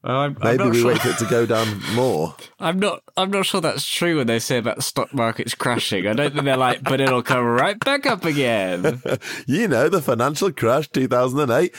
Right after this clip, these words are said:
Speaker 2: It's all fine now.
Speaker 1: Yeah,
Speaker 2: See how the
Speaker 1: everything's
Speaker 2: world
Speaker 1: fine.
Speaker 2: bounced back very quickly.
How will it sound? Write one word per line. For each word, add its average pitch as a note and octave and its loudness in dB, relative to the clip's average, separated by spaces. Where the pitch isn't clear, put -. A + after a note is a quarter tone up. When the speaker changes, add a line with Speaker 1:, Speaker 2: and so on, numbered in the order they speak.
Speaker 2:
It's - 0
all G3 2
fine E3 0
now. A#2 2
Speaker 1:
Yeah, E3 0
Speaker 2:
See - -12
how - -
the - -6
Speaker 1:
everything's D#3 2
Speaker 2:
world G3 2
Speaker 1:
fine. - 0
Speaker 2:
bounced E3 0
back D3+ -2
very A#2 2
quickly. B2+ -4